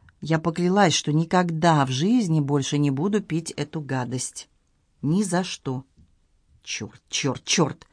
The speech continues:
Такова была реакция Найла на новость. Я встретила её примерно так же,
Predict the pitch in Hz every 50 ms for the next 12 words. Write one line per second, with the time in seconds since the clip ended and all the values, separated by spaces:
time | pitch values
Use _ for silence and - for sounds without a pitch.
0 | _ _ _ _ _ _ _ _ - - _ _ _ _ _ _ _ - 226 -
1 | 262 254 247 233 180 160 147 143 147 147 143 143 143 160 165 156 147 - - -
2 | 180 175 185 202 190 156 135 131 135 131 139 151 151 143 135 131 123 123 - -
3 | - - _ _ _ _ _ _ _ _ - - - - - - 170 185 220 220
4 | 202 - - 254 262 262 247 - 202 175 175 170 170 170 170 170 165 165 180 185
5 | 190 196 190 185 190 185 185 240 240 220 165 135 139 143 143 139 135